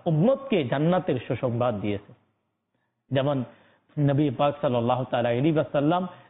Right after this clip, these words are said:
ইরশাদ ফরমান, হাদিস শরীফের শর্মাকে দুইটি জিনিসের জামিন দিবে, আমি রসুল তার জন্য জান্নাতের জামিনদার হব। নাম্বার এক, দুই চিবুকের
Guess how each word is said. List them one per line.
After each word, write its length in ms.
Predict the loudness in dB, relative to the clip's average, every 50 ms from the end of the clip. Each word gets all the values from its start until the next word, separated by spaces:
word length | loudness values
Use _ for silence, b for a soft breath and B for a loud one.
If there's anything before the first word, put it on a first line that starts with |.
| B -4 -2
ইরশাদ 300 | -2 0 2 2 2 0 0 -2
ফরমান, 340 | -2 -2 0 0 0 0 -2 -4 -6 -10 -16 _ _ _ _ _ _ _ _ _ -2
হাদিস 240 | 0 2 2 2 0 0
শরীফের 320 | 0 0 2 0 0 -2 -2 -2
শর্মাকে 640 | -2 0 0 0 0 0 -2 -4 -10 _ _ -4 -2 0 2 4
দুইটি 340 | 4 4 4 4 4 2 2 2 0 -2 -8 -12 _ _ _ _ _ _ _ _ _ _ _ _ _ _ _ _ _ _ _ _ _ 0
জিনিসের 480 | 0 2 2 2 2 2 0 0 0 -2 -4 -8 -16 _ _ _ -4 -2
জামিন 280 | 0 0 0 0 2 2 2 2
দিবে, 200 | 2 2 0 -2 -4 -6 -12 _ _ _ _ _ _ _ _ _ _ _ _ _ -2
আমি 140 | 0 0 2 0 -2
রসুল 280 | -2 0 0 2 2 2 2 0
তার 120 | 0 0 2
জন্য 120 | 0 0 0 0
জান্নাতের 440 | 0 0 2 0 0 0 0 -2 0 0
জামিনদার 520 | 0 0 0 0 0 2 2 0 0 -2 -2 -2
হব। 160 | -4 -4 -4 -4 -8 -10 _ _ _ _ _ _ _ _ _ _ _
নাম্বার 380 | -4 -2 0 0 0 0 0 0 2 0 0
এক, 80 | 0 -2 -8 -18 -20 _ _ _ _ _ _ _ _ _ _ _ _ _
দুই 320 | 0 2 2 4 4 4 4 4 2 0 0
চিবুকের 440 | 2 2 4 4 2 2 0 0 0